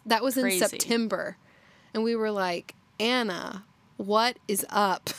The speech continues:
Speaker 1: <laughs>
Speaker 2: Where are you that you have snow?
Speaker 1: Are you in Russia?
Speaker 2: <laughs>
Speaker 1: So,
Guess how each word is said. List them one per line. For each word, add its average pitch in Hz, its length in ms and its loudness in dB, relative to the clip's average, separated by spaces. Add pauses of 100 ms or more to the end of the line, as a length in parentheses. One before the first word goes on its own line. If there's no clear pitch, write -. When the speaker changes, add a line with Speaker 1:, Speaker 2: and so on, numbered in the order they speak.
(360)
Speaker 1:
<laughs> - 440 -2
Speaker 2:
Where 247 460 2
are 208 220 0
you 180 240 0
that 156 160 -2
you 160 100 -4
have 151 240 -4
snow? - 400 -10 (560)
Speaker 1:
Are 226 100 0
you 247 220 -2
in 214 200 -2
Russia? 311 500 0 (760)
Speaker 2:
<laughs> 208 40 -2 (560)
Speaker 1:
So, 233 640 0